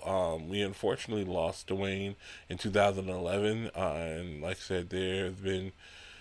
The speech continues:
a lot of political red tape that's been around his legacy and around what's happening with Milestone and where it goes next, um, between him and his, him and the, well, them and the estate of, of Dwayne McDuffie.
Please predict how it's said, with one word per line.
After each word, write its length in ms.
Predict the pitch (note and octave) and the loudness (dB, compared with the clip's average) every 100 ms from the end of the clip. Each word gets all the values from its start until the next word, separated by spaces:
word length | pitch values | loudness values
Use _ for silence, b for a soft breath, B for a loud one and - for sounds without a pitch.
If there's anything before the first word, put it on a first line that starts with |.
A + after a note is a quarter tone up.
| B - | B 0
a 100 | G2+ | 6
lot 240 | A2 A#2+ | 8 8
of 100 | A2 | 6
political 840 | A2 A2 G#2+ - G#2+ G#2 G2+ G2+ - - F2 | 4 6 4 6 8 8 6 0 -6 -16 0
red 300 | G#2 G#2 F2 | 6 6 6
tape 340 | G#2+ G2+ F#2+ | 8 8 8
that's 200 | G2+ F#2+ | 0 0
been 140 | G2+ G2 | 0 2
around 360 | G2 G2 F#2+ | 4 4 4
his 180 | G2 F#2 | 0 0
legacy 540 | F#2+ F#2 G2 - F#2+ | 0 2 -2 0 0
and 200 | G2 F#2+ | 2 0
around 400 | G2 F#2+ F#2 F#2 | 0 0 -2 -2
what's 360 | G2 F#2 G#2 - | 0 -2 -2 -6
happening 520 | G2 F#2+ F#2 G2 F#2+ - B B B B F#2+ | 0 2 2 -2 -6 -8 B B B B 4
with 240 | G2+ - | 4 6
Milestone 680 | G2 F#2+ F#2+ G2+ - G2+ G2+ | 6 6 6 4 4 6 6
and 160 | F#2+ F#2+ | 2 0
where 200 | F#2 F2+ | 2 2
it 140 | F#2 | 2
goes 380 | G2+ F#2+ F#2+ F#2+ | 4 4 2 -2
next, 500 | G2 F#2 C2 - - | -2 0 -2 -6 -2
um, 320 | - F#2 E2+ | 2 2 0
between 420 | F2+ - F#2 E2+ | -4 -4 -2 -2
him 200 | G2 F2+ | -2 -2
and 260 | F#2 F#2+ F2+ - - | -2 -4 -6 -12 -10
his, 100 | F2+ | -4
him 240 | G2 F#2+ | -2 0
and 240 | F#2 F#2 F#2 | -2 -2 -4
the, 240 | F#2+ F#2+ - B B B - | -6 -8 -10 B B B -6
well, 160 | F#2 G2 | -2 2
them 300 | G2+ A2 G2+ | 6 6 4
and 160 | G2+ | 2
the 140 | G2 F#2+ | 0 0
estate 460 | - - G#2+ G2+ | -2 2 4 4
of, 300 | F#2+ G2 F#2+ F#2+ - - - | 4 2 2 -4 -14 -20 -6
of 380 | - G2 F#2+ F2+ | 2 4 4 2
Dwayne 480 | F#2+ F#2+ F#2 F#2 F#2 | 0 0 0 -2 -2
McDuffie. 280 | F#2 F#2 | 0 0